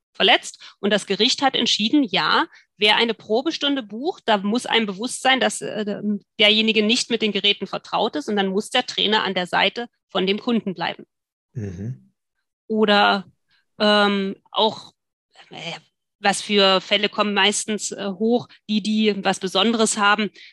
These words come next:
Speaker 1: viertausendfünfhundert Euro für den Riss einer Patellasehne. Ähm, da war's so, ein Tennistrainer hat einen Schüler trainiert, ähm, und der Kunde ist gestürzt und hat sich die Patellasehne gerissen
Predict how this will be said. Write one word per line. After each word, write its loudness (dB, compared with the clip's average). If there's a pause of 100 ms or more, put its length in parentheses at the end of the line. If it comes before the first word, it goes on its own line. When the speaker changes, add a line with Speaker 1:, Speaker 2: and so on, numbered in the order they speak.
Speaker 1:
viertausendfünfhundert 0
Euro 0
für -4
den 2
Riss -4
einer 2
Patellasehne. -2 (880)
Ähm, -2 (120)
da 2
war's 0
so, -4 (240)
ein 0
Tennistrainer 2 (380)
hat -4 (720)
einen 2
Schüler 2
trainiert, 2 (880)
ähm, 2 (360)
und -2
der 2
Kunde 0
ist -4
gestürzt 0
und -6
hat 0
sich -2
die -14
Patellasehne -2
gerissen -10